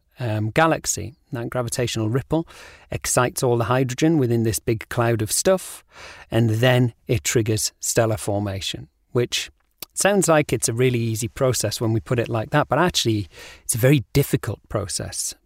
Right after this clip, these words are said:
because what we're trying to do with stellar formation, and this is the difference between, if, if you were to look at the two objects, a planet and a star, and I fully appreciate that so many people come to the observatory and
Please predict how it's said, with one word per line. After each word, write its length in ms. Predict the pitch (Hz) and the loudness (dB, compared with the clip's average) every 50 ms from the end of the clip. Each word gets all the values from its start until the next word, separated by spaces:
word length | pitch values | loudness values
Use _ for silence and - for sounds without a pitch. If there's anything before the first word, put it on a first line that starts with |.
| _ _ | _ _
because 320 | - 120 - 147 139 - | -4 0 2 2 2 4
what 120 | - 165 175 | 4 4 4
we're 60 | 170 | 4
trying 300 | - - 165 151 139 131 | 4 4 4 4 4 4
to 100 | - 127 | 2 2
do 300 | 113 - 143 139 131 123 | 2 4 4 6 6 4
with 180 | 110 110 107 - | 2 0 0 -2
stellar 280 | - - 123 113 113 | 0 2 2 2 2
formation, 500 | - - 117 110 117 123 123 - - 110 | 0 0 0 0 0 0 -2 -2 -2 -2
and 140 | 110 110 120 | 0 2 2
this 160 | 151 156 - | 4 4 6
is 240 | 147 135 120 - - - - - - - - - - - _ _ | 6 6 6 4 0 -4 -10 -20 -20 -20 -20 -20 -20 -20 _ _
the 80 | - 156 | 2 4
difference 400 | 139 196 185 - 180 170 - - | 4 4 4 6 4 4 4 4
between, 500 | - 147 - - 156 139 135 127 127 - - _ - | 2 2 4 6 6 6 6 6 4 2 -2 _ 0
if, 180 | - 165 160 - | 0 2 2 4
if 220 | 160 170 156 - | 4 4 4 6
you 120 | 180 180 | 6 6
were 80 | 180 180 | 6 6
to 160 | - - 165 | 6 4 4
look 180 | 165 190 - - | 4 4 4 2
at 80 | 160 | 2
the 80 | 139 135 | 2 0
two 540 | - - - 151 143 135 131 127 120 120 - - | 2 2 4 4 6 6 4 4 2 0 0 2
objects, 520 | - 131 113 - - 123 110 - - - | 2 2 2 2 0 0 0 0 -2 0
a 160 | 120 107 110 113 - | 0 0 -2 -4 -4
planet 300 | - - 151 147 135 117 | -2 0 2 2 2 2
and 100 | 120 117 | 0 0
a 40 | 110 | 0
star, 300 | - - 147 135 131 127 | 2 2 2 4 4 2
and 80 | 120 120 | 2 0
I 80 | - - - - - - - - - - - - - | -2 -4 -8 -14 -14 -14 -16 -16 -16 -18 -20 -16 -8
fully 240 | - - 240 214 190 | -2 0 2 4 4
appreciate 480 | 156 - - 185 190 - 170 143 127 - | 4 4 4 2 4 4 4 2 2 2
that 100 | 135 131 | 0 0
so 140 | - - | 4 4
many 320 | 151 165 190 214 214 226 175 | 4 4 4 4 2 2 2
people 300 | - 185 196 180 165 143 | 2 0 0 2 2 2
come 160 | - 147 151 | 2 2 2
to 120 | - - | 2 2
the 120 | 131 123 120 | 0 2 2
observatory 880 | 120 117 113 131 143 147 156 151 143 - - - 113 101 101 - - - - | 0 2 4 4 4 6 6 4 2 0 0 -2 -2 -4 -6 -8 -10 -6 -2
and 280 | 143 131 131 135 127 | 0 2 2 2 2